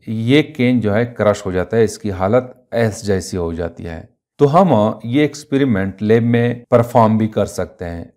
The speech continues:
अगर हमारे पास कोई वैक्यूम हो, उस वैक्यूम को हम किसी केन से कनेक्ट कर ले, उसके through हम एयर बाहर निकालें,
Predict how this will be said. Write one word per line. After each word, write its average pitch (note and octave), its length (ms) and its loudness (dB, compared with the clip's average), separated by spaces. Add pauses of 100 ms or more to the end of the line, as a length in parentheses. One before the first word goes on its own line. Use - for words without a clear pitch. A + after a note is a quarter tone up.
अगर D3+ 200 2
हमारे B2+ 320 2
पास G2 360 0 (440)
कोई B2 200 0
वैक्यूम A#2+ 560 0
हो, F2 500 -6 (440)
उस C#3 220 -8
वैक्यूम C#3+ 400 0
को C#3+ 120 0
हम G2+ 300 0
किसी A#2+ 360 -4
केन C#3 520 0
से E2+ 540 -6 (100)
कनेक्ट C3 340 2
कर F#2 140 0
ले, F2 240 -2
उसके C3 440 -6
through C3 280 -2
हम F#2 460 -2
एयर B2 220 2
बाहर G#2 300 2
निकालें, F#2 720 -4